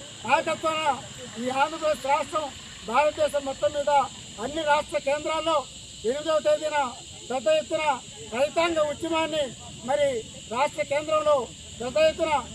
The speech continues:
మూడు వ్యవసాయ నల్ల చట్టాన్ని రద్దు చేయాలని, ఏదైతే విద్యుత్ సవరణ చట్టం సంబంధించి కానీ రెండు వేల ఆరు అటవీ హక్కుల చట్టాన్ని కూడా అమలు చేయాలని, ఆర్ఓఎఫ్ఆర్ పట్టాలు ఇవ్వాలని చెప్పేసి,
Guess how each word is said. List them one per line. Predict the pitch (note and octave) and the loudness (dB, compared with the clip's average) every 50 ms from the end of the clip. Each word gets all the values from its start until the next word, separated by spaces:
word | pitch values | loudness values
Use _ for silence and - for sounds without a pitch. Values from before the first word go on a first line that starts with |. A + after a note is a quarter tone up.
| A3+ A3+ G#3 | -14 -10 -6
మూడు | A3+ C4 C#4+ C#4 | -2 0 2 2
వ్యవసాయ | C4 C#4+ C#4 A#3 D4 D4+ | 2 2 0 2 0 0
నల్ల | C#4+ C#4+ D4 B3+ A3 D4 | 0 -2 -4 -4 -4 -6
చట్టాన్ని | - D4+ C#4+ D4 D4 C#4+ C#4 B3 - - - A3+ G#3+ - - G#3 | -2 0 0 0 0 -4 -6 -8 -10 -12 -14 -14 -12 -8 -6 -6
రద్దు | B3+ - F#4 | -4 -4 -4
చేయాలని, | E4 - E4 E4 D#4+ D#4 D#4 D#4 E4 E4+ E4+ - - - - - - - G3 | 0 2 2 4 4 2 2 0 -2 -4 -4 -6 -10 -14 -14 -14 -10 -4 0
ఏదైతే | B3 C#4+ D4 D#4+ D#4 D#4 - D#4 - C#4 - - - - - - | 2 2 4 4 4 4 4 2 0 0 -2 -6 -12 -14 -10 -10
విద్యుత్ | A#3 B3+ - E4 - | -10 -8 -8 -6 -2
సవరణ | D4 D4+ D4+ D4 D4 - C#4 | 0 0 0 -2 -2 -2 -4
చట్టం | C#4 C#4 D4 C#4 B3+ | -2 -2 -2 -4 -4
సంబంధించి | B3+ C4+ C#4 D4 D4 C#4 D4 | -4 -6 -6 -6 -6 -4 -4
కానీ | C#4+ D4 D#4 D#4+ D#4+ - - - - - - - - | -4 -2 -2 -2 -4 -6 -8 -14 -16 -16 -16 -10 -6
రెండు | A3 B3+ C#4+ D#4+ | -4 0 2 4
వేల | E4+ E4 E4 D#4+ D4 | 4 4 4 6 6
ఆరు | C#4+ C#4+ D4+ E4 E4+ D#4 C4 G#3+ - - - - - G#3 | 6 6 6 6 4 0 -2 -4 -6 -10 -14 -10 -6 -4
అటవీ | A#3 A#3 D4+ D#4 D#4+ | 2 4 6 6 6
హక్కుల | D#4+ - - D#4 D#4+ D4+ D4 C4+ - - - - - - - - | 4 4 2 0 2 2 2 2 0 -6 -16 -18 -16 -12 -6 -4
చట్టాన్ని | B3+ B3 - E4 E4 E4 E4 E4 | -4 0 2 2 2 2 2 0
కూడా | D4+ D#4+ D#4+ D4 D4 C#4+ A#3 - - - - - - - - | 2 4 6 6 6 6 6 2 -12 -18 -18 -18 -16 -12 -8
అమలు | A3+ C4+ D#4 E4+ F4+ | -4 -2 0 0 0
చేయాలని, | F4 E4 E4 E4 D#4+ D#4 D#4 D4+ D#4 D#4 C#4 B3 - - - B3 - - - A3 A#3 | 0 2 2 4 4 4 2 2 2 0 0 0 -4 -10 -12 -16 -16 -14 -6 -2 0
ఆర్ఓఎఫ్ఆర్ | C#4 D#4 D#4+ D#4 D4+ C#4+ - D#4 D4 D4+ C4+ - | 4 6 6 6 6 4 2 2 0 0 0 -2
పట్టాలు | A#3+ C4 - - D#4 D4 C#4+ | -6 -6 -2 0 2 2 2
ఇవ్వాలని | C#4+ D4+ D#4+ E4 D#4+ D#4 C#4+ | 4 4 4 4 4 0 -2
చెప్పేసి, | D4+ - - D4 - C#4+ D4 D4+ D#4+ | -4 -2 -2 0 2 2 2 2 0